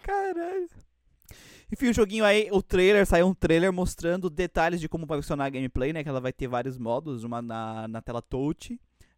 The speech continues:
na horizontal, uma na vertical,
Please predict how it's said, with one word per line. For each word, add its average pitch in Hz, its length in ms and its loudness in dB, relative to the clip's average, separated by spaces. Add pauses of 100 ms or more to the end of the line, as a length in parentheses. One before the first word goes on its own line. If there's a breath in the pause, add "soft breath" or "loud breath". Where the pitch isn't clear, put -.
na 113 480 -6
horizontal, 123 680 -4
uma 190 140 -12
na 139 140 -8
vertical, 143 680 0